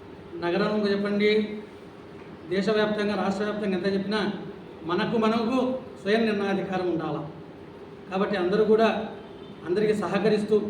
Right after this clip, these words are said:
ఈ కార్యక్రమం సజావుగా సాగడానికి అందరూ కూడా సహకరించాలని ముఖ్యంగా ఈ వినాయక మండపాలు నిర్వహించేటటువంటి నిర్వాహకులందరికీ కూడా తెలియజేయడం జరుగుతోంది. అలాగే దీనికి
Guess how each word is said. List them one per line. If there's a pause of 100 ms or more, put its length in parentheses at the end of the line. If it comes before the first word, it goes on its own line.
(880)
ఈ
కార్యక్రమం
సజావుగా
సాగడానికి
అందరూ
కూడా
సహకరించాలని (520)
ముఖ్యంగా (540)
ఈ (300)
వినాయక
మండపాలు
నిర్వహించేటటువంటి
నిర్వాహకులందరికీ
కూడా (460)
తెలియజేయడం
జరుగుతోంది. (500)
అలాగే (1120)
దీనికి